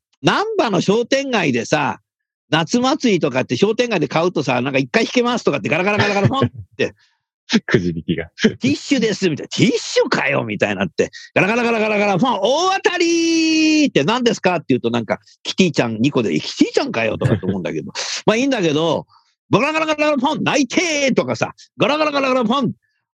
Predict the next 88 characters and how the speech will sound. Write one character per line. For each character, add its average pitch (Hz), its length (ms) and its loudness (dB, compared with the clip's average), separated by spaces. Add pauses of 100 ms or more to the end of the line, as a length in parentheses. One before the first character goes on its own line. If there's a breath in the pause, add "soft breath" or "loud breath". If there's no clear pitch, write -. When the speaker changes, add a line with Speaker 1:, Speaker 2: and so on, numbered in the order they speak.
(140)
Speaker 1:
「ご-、 131 240 2
ご 127 160 2
め 175 100 2
ん 165 60 -2
な 156 100 0
さ 127 140 0
い」 104 60 -4
み 90 100 -8
た - 60 -8
い - 40 -8
な。 - 60 -8
こ 180 180 4
ん 277 100 -4
な 269 100 0
採 226 220 2
用 240 200 2
の 220 140 0
選 208 220 0
考 190 640 2
が 185 320 2
あ 196 60 2
る。 165 100 0
つ - 120 0
ま 269 120 2
り 180 60 -2
何 240 180 0
か 226 80 2
っ 160 40 -2
て 151 120 0
い - 20 0
う - 40 -4
と、 120 180 0 (280)
正 202 300 2
し - 60 -18
く 139 120 2
言 120 180 4
う 110 60 -2
と、 98 280 0 (480 soft breath)
エ 254 380 2
ー 294 40 2
ア 302 60 2
イ 269 60 0
の 165 120 -2
仕 - 180 -8
組 185 280 2
み - 20 -2
が 160 160 0
ブ 101 120 -2
ラ 180 140 0
ッ - 100 -14
ク 202 120 2
ボ 208 140 4
ッ 196 100 -8
ク - 80 -14
ス - 100 -10
だ 101 140 0
っ - 20 -20 (100)
た 76 120 -4
ら 69 100 0
あ - 80 -4
か 143 160 2
ん 123 40 -2
っ - 40 -10
て - 140 -8
い - 20 -6
う - 20 -6
こ - 120 -12
と - 100 -10
で - 60 -8
す - 100 -8
よ 78 80 -2
ね。 104 180 0 (460 loud breath)
で、 202 80 0
こ 208 140 2
れ 359 60 -2
は 349 60 -2
ね、 339 120 2
僕 262 180 2
は 254 60 0
ね、 202 140 2
常 403 280 0
に 277 60 4
言 185 100 4
う - 40 2
ん 185 40 0
だ 101 140 -2
け 107 100 0
ど、 113 320 0